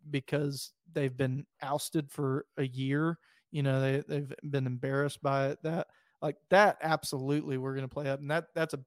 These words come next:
benefit to us. Uh, but if for one reason or another we don't, and, and we're like, you know, get cocky or whatever, Miami's a team that we could lose to because, like, you look at their schedule, and outside of us,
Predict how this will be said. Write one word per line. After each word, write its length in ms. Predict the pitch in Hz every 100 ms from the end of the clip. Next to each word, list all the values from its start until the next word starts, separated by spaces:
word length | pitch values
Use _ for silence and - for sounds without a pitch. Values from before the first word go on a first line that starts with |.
| -
benefit 500 | 160 165 - 151 -
to 200 | 143 135
us. 200 | 131 - _ _ _ -
Uh, 140 | 143
but 160 | 139 175
if 100 | 165
for 160 | 202
one 180 | 185 226
reason 320 | 214 202 165
or 100 | 147
another 280 | 143 156 185
we 140 | 139 131
don't, 440 | 123 139 190 - -
and, 280 | 156 135 135 -
and 240 | 143 135
we're 220 | 143 143
like, 260 | 139 135 135 _ _ _ _ _ _
you 120 | - 135
know, 180 | 127 143
get 220 | 143 143
cocky 400 | - 143 143 143
or 100 | 139
whatever, 460 | 135 131 143 151 135 _ _ -
Miami's 380 | 156 220 294
a 40 | 185
team 220 | 180 190
that 100 | 180
we 140 | 170
could 220 | 160 156 139
lose 320 | 151 240 202
to 260 | 156 147 147 - _ _
because, 380 | 147 143 185 156
like, 180 | 151 135
you 140 | 165
look 120 | 233 139
at 100 | - -
their 200 | 143 185
schedule, 640 | - 214 220 233 240 233 _ _ _
and 140 | 156 151
outside 400 | 170 - 170 139
of 80 |
us, 380 | 139 170 180 -